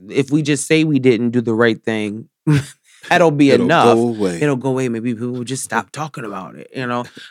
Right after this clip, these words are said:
Speaker 1: And unfortunately for them, they didn't stop talking about it. The
Speaker 2: Yeah.
Speaker 1: Fall Line came along and the, and the documentary, and people started, and, you know, looking into this case and realizing,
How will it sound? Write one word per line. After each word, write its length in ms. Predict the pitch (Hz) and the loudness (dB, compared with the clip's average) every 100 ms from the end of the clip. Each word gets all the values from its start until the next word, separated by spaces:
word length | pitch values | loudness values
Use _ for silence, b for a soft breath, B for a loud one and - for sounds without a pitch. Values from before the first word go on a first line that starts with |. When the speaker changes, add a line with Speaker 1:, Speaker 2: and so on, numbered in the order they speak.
| - | -2
Speaker 1:
And 120 | 143 | 0
unfortunately 600 | 143 135 147 151 131 127 | 0 0 -4 -4 -4 -4
for 140 | 117 123 | -4 -2
them, 280 | 160 165 139 | 0 0 2
they 140 | 143 | 2
didn't 220 | 165 165 | 2 -2
stop 240 | 131 92 - | -4 -6 -6
talking 260 | 101 95 | -8 -8
about 240 | 92 76 76 | -10 -6 -6
it. 20 | |
The 60 | - | -8
Speaker 2:
Yeah. 60 | - | 0
Speaker 1:
Fall 220 | 143 135 | 0 2
Line 240 | 117 110 | -2 -4
came 200 | 101 107 | -6 -8
along 340 | 101 101 101 101 | -6 -6 -4 -6
and 140 | 101 | -8
the, 100 | 101 - | -10 -8
and 200 | 104 104 | -6 -6
the 80 | |
documentary, 760 | 101 117 104 113 123 117 110 107 | 0 0 0 -6 -6 -6 -8 -6
and 200 | 107 101 b b b _ | -6 -8 b b b _
people 280 | - 139 131 | -10 -4 -4
started, 500 | - 127 117 110 104 _ 98 - 107 _ _ - | -2 -2 0 -4 -6 _ -18 -16 -20 _ _ -4
and, 260 | 131 117 - | -4 -4 -2
you 140 | 147 | 0
know, 80 | 123 | 0
looking 360 | 104 139 139 131 | 0 -2 -2 -2
into 240 | 135 139 | -2 -4
this 240 | 113 110 - | -4 -4 -4
case 280 | 110 110 | -4 -4
and 140 | 110 107 | -6 -4
realizing, 680 | 123 117 107 101 110 107 | -2 -2 -4 -4 -8 -8